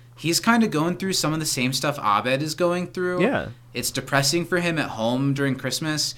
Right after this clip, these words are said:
Speaker 1: and he obviously doesn't believe any of the stuff that they're doing,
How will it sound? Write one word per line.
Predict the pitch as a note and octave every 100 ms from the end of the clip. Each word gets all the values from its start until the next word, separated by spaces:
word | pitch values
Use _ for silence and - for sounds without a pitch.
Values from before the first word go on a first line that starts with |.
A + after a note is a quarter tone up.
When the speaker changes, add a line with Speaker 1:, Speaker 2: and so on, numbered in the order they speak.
| - -
Speaker 1:
and | A2+ A#2
he | D3 F#3+
obviously | D3+ E3 F#3+ - E3
doesn't | D3+ C#3+
believe | C3+ A2 A2 B2+ C3+
any | B2 A#2
of | A#2
the | A#2
stuff | - A#2+ -
that | C3+
they're | A#2+ A2
doing, | G#2+ G2+ A2 C3 D#3